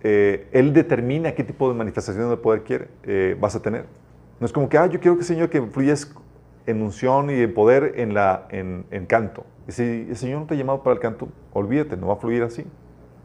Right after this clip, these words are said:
¿Sí? Debes de fluir, de hecho, el, el, la llenura y el poder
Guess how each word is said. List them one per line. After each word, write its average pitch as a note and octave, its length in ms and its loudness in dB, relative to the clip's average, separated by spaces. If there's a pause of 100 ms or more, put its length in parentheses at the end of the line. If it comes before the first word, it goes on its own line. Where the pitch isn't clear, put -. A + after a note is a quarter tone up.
¿Sí? F2+ 340 -8 (1600)
Debes E3 180 10
de F3+ 80 2
fluir, D3 540 2
de B2 120 2
hecho, C#3+ 340 -4 (160)
el, A2+ 120 -6 (140)
el, G#2 420 -2
la G2 240 2
llenura G#2+ 380 -2
y B2+ 80 0
el A2+ 120 0
poder G#2 380 0